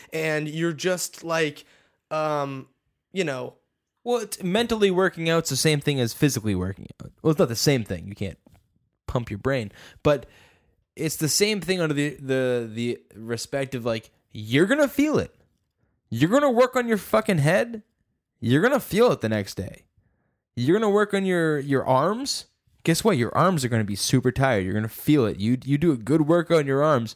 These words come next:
Speaker 2: you're gonna be like, "Oh, wow, I had a good workout yesterday. Look, I can barely lift my arms. Look, I can barely think about the problem that I had before because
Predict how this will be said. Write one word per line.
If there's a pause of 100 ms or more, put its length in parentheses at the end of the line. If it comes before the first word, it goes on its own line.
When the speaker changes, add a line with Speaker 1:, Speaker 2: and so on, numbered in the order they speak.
(240)
Speaker 2:
you're
gonna
be
like,
"Oh,
wow,
I
had
a
good
workout
yesterday. (500)
Look,
I
can
barely
lift
my
arms.
Look,
I
can
barely (460)
think
about
the
problem
that
I
had
before (880)
because